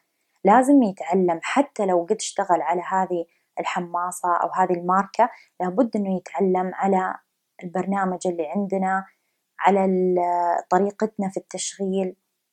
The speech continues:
ب-، إذا عندنا برنامج حق ال-، المخزون، برنامج مثلا نقاط البيع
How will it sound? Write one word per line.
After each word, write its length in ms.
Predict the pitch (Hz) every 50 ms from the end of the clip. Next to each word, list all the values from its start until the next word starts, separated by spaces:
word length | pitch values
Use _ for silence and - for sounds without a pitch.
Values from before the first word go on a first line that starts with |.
| _ _ _ _ _ _ _ _ _ _ _ _ _ _ _ _ _ _ _ _
ب-، 120 | - 175 190
إذا 320 | - - - 196 196 185
عندنا 300 | 180 208 196 202 196 190
برنامج 680 | 185 180 190 - 190 196 196 196 190 185 180 - - 160 -
حق 300 | - - - 180 175 -
ال-، 600 | 185 185 185 180 175 180 180 175 175 175 175 175 - -
المخزون، 800 | 175 175 175 180 - - 180 170 196 202 196 196 190 190 190 190 _ _ _ _ _ _ _ _ _ _ _ _ _ _ _ _ _ _ _ _ _ _ _ _ _ _ _ _ _ _ _ _ _ _ -
برنامج 580 | 180 185 180 - 190 190 190 190 190 190 196
مثلا 200 | 196 190 - 196
نقاط 420 | 180 180 185 185 - 185 185 185 -
البيع 520 | 190 180 170 196 202 202 196 202 196 -